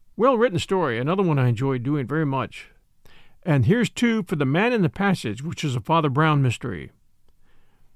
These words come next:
The first one was from Ireland. Loved it. Second one, from Random Listener. "This is one of the best Father Brown mysteries. It's the classic whodunit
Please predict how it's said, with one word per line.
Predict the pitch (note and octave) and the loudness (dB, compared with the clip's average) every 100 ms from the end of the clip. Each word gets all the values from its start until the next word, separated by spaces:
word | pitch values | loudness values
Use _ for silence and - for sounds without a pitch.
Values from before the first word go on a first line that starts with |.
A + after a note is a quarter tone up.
| - - | -20 -14
The | - | -8
first | D3 G3+ F#3+ | 0 0 2
one | A3+ A3 | 0 0
was | G3 D3 | 0 0
from | D#3 | -4
Ireland. | - F#3+ E3+ B2 G2+ E2+ - _ _ - | -2 0 0 -2 -4 -8 -14 _ _ -12
Loved | A2+ D#3 A#3+ F#3+ C3 | -4 0 0 0 -4
it. | - - _ _ - | -10 -18 _ _ -20
Second | - - F3 G#3 | -8 -4 -2 0
one, | A3 A#3+ F3 - _ - | 0 0 -2 -10 _ -6
from | C#3+ B2+ | -2 0
Random | E3 G#3+ G3 F3+ | 2 2 2 2
Listener. | D#3+ - G2+ C2 - _ _ _ - - - | 0 -4 -12 -12 -18 _ _ _ -20 -12 -4
"This | B3 | 0
is | B3 | 0
one | E3+ G#3 | 0 2
of | D3+ | 0
the | |
best | B2 A#2 C#4 A3 | -2 -4 -2 -2
Father | - F3 E3 | 0 0 0
Brown | B2+ C#3 C3 | 0 0 2
mysteries. | G3 - B2 F#2+ - - _ - _ _ | 0 -2 -6 -8 -10 -20 _ -20 _ _
It's | F3 - | -4 -2
the | C3 | -4
classic | - A3 A#3 A#3 - | 0 0 0 -4 -6
whodunit | G3 A#3 C3 E3+ D3+ | -2 0 2 2 0